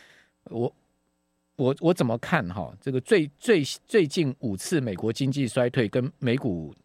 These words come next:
标准普尔五百指数之间的关系。好，我有一个结论会提出来给我们的听众朋友参考。好，那等一下，等一下我们来听一下红利的看法。我，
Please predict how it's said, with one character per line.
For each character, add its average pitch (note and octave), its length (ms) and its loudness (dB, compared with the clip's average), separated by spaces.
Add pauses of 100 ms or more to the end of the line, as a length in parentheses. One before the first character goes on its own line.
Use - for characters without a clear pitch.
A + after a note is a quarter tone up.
(140)
标 D3+ 160 4
准 B2+ 160 -2
普 A#2+ 120 -4
尔 B2 100 2
五 A2 100 -2
百 A2+ 140 -2
指 F2+ 160 -8
数 G#2+ 160 -6
之 F#2+ 160 -8
间 G2 100 -4
的 F#2 80 -6
关 F2+ 240 -6
系。 E2+ 260 -10 (260)
好， G#2+ 80 -2
我 A#2+ 140 0
有 B2 80 2
一 G#2+ 40 -4
个 A#2 100 -2
结 G#2+ 200 -4
论 B2 200 0
会 A2 100 -2
提 G2 180 -8
出 G#2 120 -2
来 F#2+ 100 -2
给 D#2+ 380 -10
我 F#2 100 -10
们 F#2 100 -6
的 G2 60 -8
听 G#2 140 -8
众 G2+ 100 -6
朋 F#2+ 80 -4
友 F2 80 -6
参 F#2+ 220 -6
考。 F#2+ 200 -6 (440)
好， A2 140 -2
那 D3 100 2
等 C#3 120 0
一 D#3 40 0
下， E3+ 120 4 (240)
等 B2 140 0
一 - 20 2
下 F3 100 4
我 B2 60 0
们 A2+ 80 -4
来 A#2+ 80 0
听 D3 200 -2
一 C#3+ 40 2
下 C#3+ 160 0 (200)
红 A2+ 260 -4
利 C#3 100 0
的 A2 120 0
看 B2 200 -4
法。 F#2 220 -4
我， C3+ 220 -4